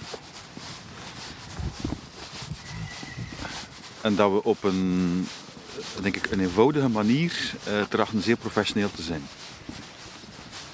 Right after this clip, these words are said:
Maar dat we vooral zo het keep it simple, ehm, het is allemaal moeilijk en complex genoeg. En dat we vooral, eh, trachten onszelf te zijn en dat het, eh, zo de,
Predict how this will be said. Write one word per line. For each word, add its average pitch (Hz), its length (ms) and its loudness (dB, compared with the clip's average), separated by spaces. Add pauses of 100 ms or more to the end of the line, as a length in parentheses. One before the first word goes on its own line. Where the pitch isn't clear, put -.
(560)
Maar 101 160 4
dat 98 180 8
we 92 60 4
vooral 107 360 6
zo 104 140 4
het 98 100 4
keep 110 200 0
it 104 120 2
simple, 131 380 6 (440)
ehm, 101 260 4 (1200)
het 101 120 4
is 95 40 4
allemaal 113 360 6 (100)
moeilijk 110 320 6
en 117 100 4
complex 104 360 -2
genoeg. 101 460 -2 (420)
En 98 100 -2
dat 98 160 8
we 95 60 4
vooral, 101 320 4 (120)
eh, 104 100 2 (160)
trachten 101 280 2
onszelf 110 340 4
te 110 100 -2
zijn 87 260 4
en 90 140 4
dat 90 200 6
het, - 280 0
eh, - 1700 -2
zo 92 260 4
de, 90 320 4